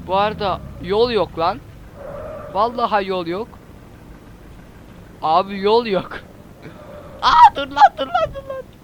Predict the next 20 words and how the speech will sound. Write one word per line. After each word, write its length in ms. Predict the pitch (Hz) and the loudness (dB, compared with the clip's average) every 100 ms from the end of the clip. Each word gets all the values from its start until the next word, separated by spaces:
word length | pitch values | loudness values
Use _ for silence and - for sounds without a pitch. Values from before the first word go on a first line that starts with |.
| - - - - - | -20 -20 -20 -20 -12
Neyse, 380 | 160 185 - 143 127 | -4 -4 -4 -8 -4
evet, 260 | 170 208 190 - | -4 -2 -4 -8
burada 280 | 190 196 196 | -6 -2 -2
da 100 | 185 | -2
videomuzun 280 | 180 175 170 | -6 -10 -10
sonuna 300 | 165 180 165 | -6 -4 -2
gelelim. 380 | 165 160 160 160 | -4 -6 -8 -12
Sizleri 340 | - 170 165 | -12 -8 -8
çok 160 | 170 165 | -10 -14
seviyorum. 380 | 170 151 151 | -10 -8 -8
Like 240 | 151 151 151 | -8 -10 -12
atmayı, 240 | 151 151 | -14 -14
abone 100 | 147 | -12
olmayı 120 | 151 | -12
unutmayın. 260 | 151 147 147 151 | -14 -16 -14 -12
Böyle 180 | 151 | -12
videoların 480 | 156 151 151 151 147 | -12 -12 -12 -12 -12
daha 120 | 147 | -10
fazlasını 480 | 151 - - - 151 | -10 -12 -16 -20 -20
istiyorsanız 420 | 147 147 - 151 | -18 -18 -16 -18